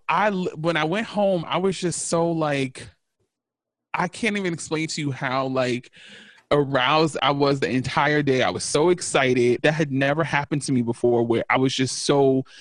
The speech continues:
intrigued and so immersed in, like, being in this kind of situation with this person.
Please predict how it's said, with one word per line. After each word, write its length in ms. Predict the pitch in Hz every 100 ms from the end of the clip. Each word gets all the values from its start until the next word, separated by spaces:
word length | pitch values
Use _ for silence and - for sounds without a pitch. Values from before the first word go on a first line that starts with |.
| - -
intrigued 840 | 131 131 - - 165 156 151 139 -
and 140 | 127 -
so 240 | 147 135
immersed 600 | 127 120 131 139 - -
in, 280 | 113 123 120
like, 320 | 113 107 110
being 280 | 120 139 135
in 160 | - 123
this 160 | 120 -
kind 240 | - 127
of 80 | 117
situation 560 | 123 - 117 214 - 143
with 120 | -
this 140 | -
person. 440 | - 120 - 117